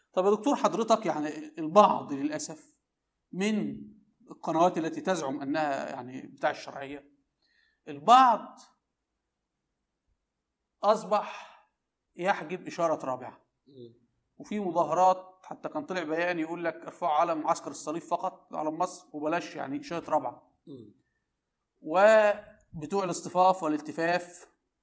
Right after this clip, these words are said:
Speaker 1: يقولون في مجالسهم الخاصة: "أصل رابعة دي بتاع الإخوان، فبلاش رابعة".
Speaker 2: مم.
Speaker 1: هؤلاء الذين يعني فيه قوة، يقول لك فيه مثلًا مش عارف حركة إيه، ولا جماعة إيه، ولا الشيوعيين، ولا الشمامين، ولا الخمرجية،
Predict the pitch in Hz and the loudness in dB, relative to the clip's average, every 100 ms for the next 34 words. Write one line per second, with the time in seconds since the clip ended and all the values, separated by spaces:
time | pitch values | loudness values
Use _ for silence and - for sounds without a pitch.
0 | _ _ _ _ - 156 165 180 185 156 | _ _ _ _ -12 -6 0 0 0 -4
1 | 156 156 175 - 156 - 170 175 - 185 | -2 -2 -4 -6 -6 0 0 0 -2 -4
2 | 180 _ _ - 143 165 175 180 160 180 | -6 _ _ -14 -10 4 6 8 4 2
3 | 185 - _ - 156 160 151 160 170 156 | -8 -16 _ -2 -2 -2 -8 -4 -4 -4
4 | 151 - - 165 156 127 - - _ 147 | -4 -4 -4 2 4 4 0 -16 _ -20
5 | 113 _ _ _ _ _ _ _ - 196 | -20 _ _ _ _ _ _ _ 6 6
6 | 247 233 262 214 202 185 240 240 226 202 | 8 4 4 2 -2 0 -2 0 0 -2
7 | - - _ _ _ _ - 147 151 214 | -10 -20 _ _ _ _ -8 -6 -4 -4
8 | 196 - 214 214 196 202 196 - 208 202 | -4 -2 2 4 4 0 -2 -4 -4 -2
9 | 196 190 185 185 185 170 196 196 202 185 | -2 -2 -4 -2 -2 -2 -2 0 0 0
10 | 180 180 202 202 165 160 156 160 170 175 | -6 -2 0 2 0 -2 -4 -4 -4 -4
11 | 165 196 208 190 156 151 151 160 170 202 | -4 0 0 0 -2 -4 -10 -8 -8 -4
12 | 180 156 151 156 160 190 175 151 156 170 | -4 -4 -6 -6 -6 -6 -8 -6 -8 -6
13 | 220 220 - | -6 -6 -14